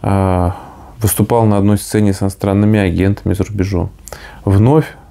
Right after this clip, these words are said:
здесь, на премьере, вместе с генеральным директором Первого канала Эрнстом, другими, открыто заявляет, что да, я вернусь на главную кнопку страны.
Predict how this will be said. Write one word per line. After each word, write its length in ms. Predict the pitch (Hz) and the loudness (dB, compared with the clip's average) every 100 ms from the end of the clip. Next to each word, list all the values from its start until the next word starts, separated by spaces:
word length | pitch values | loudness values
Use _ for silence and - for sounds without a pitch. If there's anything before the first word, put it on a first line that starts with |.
| - | -12
здесь, 460 | - 95 110 127 - | -8 -2 2 2 2
на 100 | 95 | -2
премьере, 560 | 101 95 98 120 113 | 0 2 2 4 2
вместе 460 | 98 92 104 - - | 0 0 0 0 -4
с 40 | |
генеральным 480 | 87 95 101 95 87 | 0 2 2 2 2
директором 400 | 90 95 - 85 | 2 0 0 -2
Первого 300 | 87 98 90 | 0 0 0
канала 440 | - 95 101 92 95 | 0 -2 0 2 2
Эрнстом, 460 | 104 104 - - | 2 0 -4 -4
другими, 580 | 87 98 95 104 107 104 - - - - - - - - - | 0 2 4 4 4 0 -6 -20 -20 -20 -20 -20 -20 -12 -6
открыто 480 | 98 - 131 156 | -4 0 2 2
заявляет, 480 | 110 101 95 113 123 | 2 2 4 4 2
что 180 | - 95 | 0 -2
да, 200 | 92 131 | 0 2
я 100 | 123 | 2
вернусь 400 | 98 95 117 120 | 2 2 2 0
на 100 | 92 | -2
главную 400 | 92 98 98 92 | 0 0 0 -2
кнопку 320 | - 92 - | -4 -8 -8
страны. 500 | - 95 90 123 131 | -8 -2 0 0 0